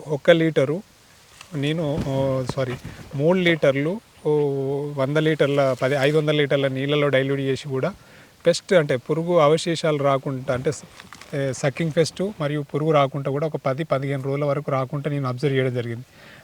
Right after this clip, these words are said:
అంటే సిచ్యువేషన్ బట్టి, టైంను బట్టి, గ్రోత్‌ను రెగ్యులేటర్ లేకపోతే గ్రోత్ రెగ్యులేటర్‌కి సంబంధించినటువంటి ఆర్గానిక్ ప్రాక్టీసెస్,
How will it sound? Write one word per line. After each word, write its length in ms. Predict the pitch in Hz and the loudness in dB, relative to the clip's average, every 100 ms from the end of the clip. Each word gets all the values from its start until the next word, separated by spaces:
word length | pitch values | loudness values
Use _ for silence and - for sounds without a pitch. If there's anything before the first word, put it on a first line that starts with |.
| - | -6
అంటే 140 | 160 | -2
సిచ్యువేషన్ 600 | 185 160 - 196 196 185 | -2 -2 2 4 4 2
బట్టి, 320 | 170 160 175 | 0 0 0
టైంను 400 | 175 151 151 160 | 0 2 2 0
బట్టి, 340 | 156 147 160 156 | -2 -2 -2 -4
గ్రోత్‌ను 460 | 135 147 156 165 | -2 -2 -2 -4
రెగ్యులేటర్ 360 | 147 143 147 139 | -4 -2 -2 -2
లేకపోతే 320 | 139 135 135 | -4 -4 -6
గ్రోత్ 320 | 131 135 147 | -4 -2 -2
రెగ్యులేటర్‌కి 460 | 147 135 139 135 135 | -2 -4 -4 -6 -6
సంబంధించినటువంటి 840 | 135 139 135 131 135 131 127 135 143 - - - | -6 -6 -6 -6 -6 -6 -6 -8 -10 -18 -20 -4
ఆర్గానిక్ 460 | 135 139 147 151 139 | -2 0 0 -2 -2
ప్రాక్టీసెస్, 680 | 139 123 131 139 127 - | -2 -2 -6 -6 -8 -8